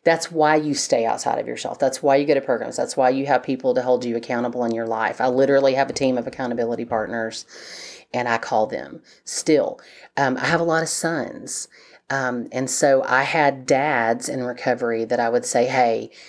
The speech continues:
you know, w-, we do same gender on sponsors and, and accountability partners, but I'd say, "I need, I,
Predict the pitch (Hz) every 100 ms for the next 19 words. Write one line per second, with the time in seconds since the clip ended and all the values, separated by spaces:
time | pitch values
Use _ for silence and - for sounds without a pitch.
0 | - - _ 135 117 117 - 143 147 143
1 | 135 135 123 131 123 117 117 107 107 -
2 | 117 113 - 117 117 117 113 120 113 117
3 | 113 117 113 113 110 123 110 117 - 120
4 | 120 127 120 131 151 - 127